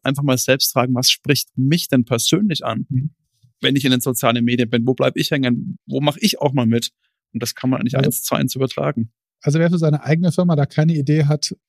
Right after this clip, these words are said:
Speaker 2: kann auch bestimmt den Martin Geth anrufen. Ja, mit dem habe ich auch zwei Podcasts gemacht. Der sprudelt nur so von Ideen. Also dem fallen bestimmt zehn Challenges ad hoc ein, wenn man ihn nachts um drei weckt.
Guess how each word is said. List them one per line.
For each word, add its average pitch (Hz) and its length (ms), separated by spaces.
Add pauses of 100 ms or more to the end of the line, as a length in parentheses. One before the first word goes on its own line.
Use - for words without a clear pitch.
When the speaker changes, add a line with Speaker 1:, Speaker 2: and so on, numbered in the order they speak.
(140)
Speaker 2:
kann 151 160
auch 151 140
bestimmt 175 340
den 147 100
Martin 143 320
Geth - 280
anrufen. 131 640
Ja, 147 100
mit 147 140
dem 143 140
habe 139 120
ich 135 100
auch 143 80
zwei 139 160
Podcasts - 500
gemacht. 135 340
Der 139 120
sprudelt 175 680
nur 123 100
so 117 140
von 127 180
Ideen. 131 460 (500)
Also 151 220 (180)
dem 160 140
fallen 156 220
bestimmt 156 320
zehn 175 260
Challenges 160 580 (220)
ad 160 240
hoc 170 200
ein, 151 240
wenn 143 100
man 147 100
ihn 139 80
nachts 139 240
um 139 80
drei 123 300
weckt. - 320